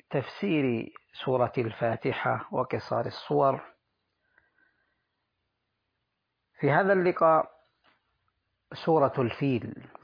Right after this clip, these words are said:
قال الله تبارك وتعالى: "ألم تر كيف فعل ربك بأصحاب الفيل؟" ألم يجعل كيدهم في تضليل وأرسل عليهم طيراً أبابيل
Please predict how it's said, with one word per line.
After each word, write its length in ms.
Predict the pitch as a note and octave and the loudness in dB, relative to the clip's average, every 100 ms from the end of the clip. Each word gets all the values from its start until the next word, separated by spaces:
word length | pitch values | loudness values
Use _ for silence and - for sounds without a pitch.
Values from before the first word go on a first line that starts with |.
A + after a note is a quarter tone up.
| - | 2
قال 200 | D3+ D3 | 4 4
الله 400 | C3+ C#3 A#2+ B2+ | 4 4 4 0
تبارك 540 | C3+ A#2+ C3+ B2+ - | 0 4 4 4 2
وتعالى: 760 | A#2+ A2+ C#3+ A#2+ C3 B2 A#2 - - _ _ _ _ _ _ _ _ _ _ - - - - E3 | 0 0 0 2 4 2 2 0 -6 _ _ _ _ _ _ _ _ _ _ -20 -20 -20 -4 2
"ألم 240 | D3 C#3+ | 2 2
تر 280 | D#3 F3 D#3+ | 2 2 2
كيف 360 | - F3 D#3 | 2 0 0
فعل 380 | D3+ - D3 D3+ | -2 2 4 4
ربك 540 | C#3 C3+ B2 C#3 - C#3 | 4 4 2 -2 0 0
بأصحاب 640 | B2 B2 B2 - C#3+ C3 | 0 -2 -4 -2 0 0
الفيل؟" 600 | B2+ A#2+ - C#3 C3+ F3+ - _ _ _ _ _ _ D3+ | -2 -2 -2 0 0 -4 -16 _ _ _ _ _ _ 0
ألم 260 | C3 A#2 | 2 2
يجعل 500 | A#2 C3 C3+ C3 B2+ | 0 2 2 2 2
كيدهم 720 | - B2+ C#3 C3 B2+ B2 B2 | 0 0 0 0 0 0 -2
في 280 | - C3+ D#3 | -2 0 0
تضليل 720 | - D3+ C#3+ D3 D3 D3 D3 - _ _ _ _ | 0 0 2 2 2 2 0 -8 _ _ _ _
وأرسل 560 | - - B2+ - C3+ B2 | 0 2 0 0 0 4
عليهم 720 | A#2 B2+ D3 D#3 C3 C#3 B2+ | 4 4 4 2 2 0 0
طيراً 640 | - D#3+ D3+ C#3 C3 C#3+ C3+ | 0 0 2 2 2 2 2
أبابيل 720 | C3 B2+ C3 C3+ C3+ C3+ | 2 2 2 2 2 0